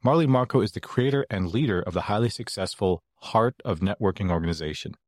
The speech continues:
She describes herself as a connector of people and a creator of opportunities. One of her greatest joys is to facilitate the connections that business owners need to move their business forward. Virtual Heart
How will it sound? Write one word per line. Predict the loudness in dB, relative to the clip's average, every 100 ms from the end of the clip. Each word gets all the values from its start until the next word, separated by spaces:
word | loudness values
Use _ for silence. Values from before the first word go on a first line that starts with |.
| _ _ -8
She | -6
describes | -4 -2 0
herself | 0 0 -2 -2
as | -6
a |
connector | -6 -4 -4 0 0
of | 0
people | -2 -4 0 0 0
and | -4
a |
creator | -4 -2 0 0
of | 0
opportunities. | 0 -4 -8 -8 -8 -8 -12 -16 _ _ _ _
One | 2
of | 4
her | 2
greatest | 2 2 2 0 0
joys | 0 0 -2 -8
is | -12
to | -10
facilitate | -10 -2 -2 0 -6
the | -8
connections | -2 0 0 2 2 2
that | -2 -2
business | -4 0
owners | 2 2 2
need | 0 -2 -6
to | -2
move | 2 2
their | 2 0
business | -2 -4 -6 -4
forward. | 0 0 -2 -12 _ _ _ _ _ _ -2
Virtual | 0 0 -2
Heart | -2 2 0